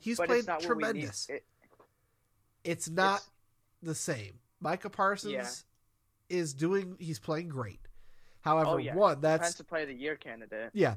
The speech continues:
Speaker 1: that,
Speaker 2: Right.
Speaker 1: that's, that's one. It's gotta be coaching. It's scheme. He fits all of that
Speaker 2: Mm-hmm.
Speaker 1: stuff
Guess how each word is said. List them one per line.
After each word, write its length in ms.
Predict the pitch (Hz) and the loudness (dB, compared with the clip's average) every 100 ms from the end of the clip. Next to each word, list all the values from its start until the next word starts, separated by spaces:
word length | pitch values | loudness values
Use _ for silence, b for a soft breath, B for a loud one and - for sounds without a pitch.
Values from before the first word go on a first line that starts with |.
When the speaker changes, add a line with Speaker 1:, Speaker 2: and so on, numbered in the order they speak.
| - | 2
Speaker 1:
that, 160 | 165 | 2
Speaker 2:
Right. 160 | 117 160 | 2 2
Speaker 1:
that's, 340 | 170 185 - - | 2 2 -2 -8
that's 460 | 170 156 - - _ _ _ _ - | -4 -4 -6 -10 _ _ _ _ -6
one. 340 | 170 135 98 | -2 -2 -2
It's 140 | 101 - | -8 -6
gotta 160 | 127 | -4
be 80 | 127 | -2
coaching. 440 | - 190 - 107 104 | 0 0 0 -8 -8
It's 140 | 113 | -8
scheme. 640 | - - 180 147 104 92 95 | -6 -6 -4 -4 -4 -8 -14
He 400 | 147 - 135 151 | -18 -12 -6 -2
fits 260 | - 196 190 | 0 0 2
all 200 | 175 170 | 4 6
of 60 | |
that 120 | 160 151 | 4 2
Speaker 2:
Mm-hmm. 60 | |
Speaker 1:
stuff 300 | 151 151 - | 0 0 -2